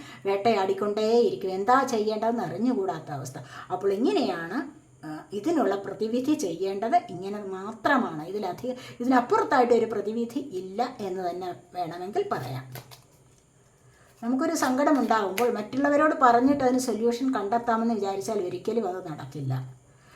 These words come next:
മനസ്സിലായോ? അവർ നമ്മളുടെ സങ്കടത്തെ ഇരട്ടിപ്പിക്കുകയാണ് ചെയ്യുന്നത്.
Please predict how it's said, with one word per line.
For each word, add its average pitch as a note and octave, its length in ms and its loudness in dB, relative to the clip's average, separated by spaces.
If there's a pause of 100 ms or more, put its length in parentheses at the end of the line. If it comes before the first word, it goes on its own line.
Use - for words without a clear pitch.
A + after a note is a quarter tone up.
(160)
മനസ്സിലായോ? G3 440 -2
അവർ A#3+ 340 4
നമ്മളുടെ C#4+ 440 6
സങ്കടത്തെ C#4+ 600 2
ഇരട്ടിപ്പിക്കുകയാണ് C4 1120 2
ചെയ്യുന്നത്. D#3+ 840 -10